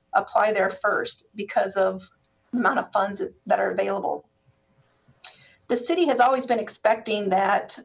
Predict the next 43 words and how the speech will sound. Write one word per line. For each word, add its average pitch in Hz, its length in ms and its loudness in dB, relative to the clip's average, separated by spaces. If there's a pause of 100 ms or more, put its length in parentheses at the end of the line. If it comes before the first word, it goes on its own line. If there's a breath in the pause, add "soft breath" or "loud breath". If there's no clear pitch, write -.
(120)
um, 196 240 -2
since 233 280 -2
covid 220 360 2
re-, - 240 -4 (1000 soft breath)
since 214 300 -2
covid 214 360 0
came 202 220 -2
out, 196 300 2
hud 214 320 2
announced 202 420 -2
that 196 180 0
they 196 100 0
would 196 360 -2 (280 loud breath)
allocate 208 460 0
the 190 60 -4
city 202 280 -6
four 208 240 -4
hundred 202 220 -4
ten 202 240 -4
thousand 208 500 -2
four 220 160 -2
hundred 190 160 -6
twenty-two 196 360 -6
dollars 214 580 -2 (420)
for, 196 480 0 (400 loud breath)
um, 196 240 -2
covid 220 340 0
relief. 233 480 -2 (720 soft breath)
We 240 380 -2
met 220 300 2
earlier 220 400 2
back 190 240 0
in 196 120 -4
May. 208 260 0
We 220 100 -4
submitted 208 360 -2
an - 140 2
annual 196 240 -2
action 208 300 -2
plan 202 200 -2
amendment 196 440 -2
to - 80 2
hud 214 520 -2